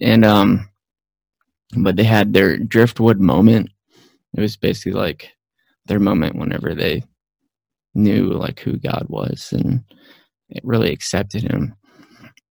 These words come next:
And so I was thinking of, like, there's usually, like, some sort of, like, come to Jesus moment,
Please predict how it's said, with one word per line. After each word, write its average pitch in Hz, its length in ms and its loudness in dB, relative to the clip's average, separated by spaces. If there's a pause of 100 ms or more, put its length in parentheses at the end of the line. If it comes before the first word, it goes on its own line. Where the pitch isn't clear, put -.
(260)
And 90 140 0
so - 140 -6
I 98 40 0
was 107 140 -2
thinking - 360 -4
of, - 80 -4
like, - 260 -6 (880)
there's 113 160 -6
usually, 127 200 2
like, 107 180 2
some 113 260 0
sort 107 180 0
of, 104 60 -4
like, - 380 -4 (880)
come 107 280 0
to 101 60 -2
Jesus 104 480 -4
moment, 101 460 0